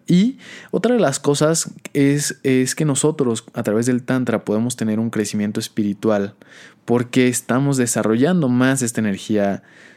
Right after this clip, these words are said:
sexual, ya que nos despojamos de cualquier contaminación mundana y llegamos a un acercamiento m-, completamente místico, en donde esta energía se transforma y transmuta.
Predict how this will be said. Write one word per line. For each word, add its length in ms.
sexual, 680
ya 200
que 140
nos 260
despojamos 960
de 160
cualquier 480
contaminación 760
mundana 500
y 60
llegamos 440
a 60
un 260
acercamiento 840
m-, 440
completamente 640
místico, 640
en 80
donde 400
esta 200
energía 540
se 120
transforma 640
y 40
transmuta. 720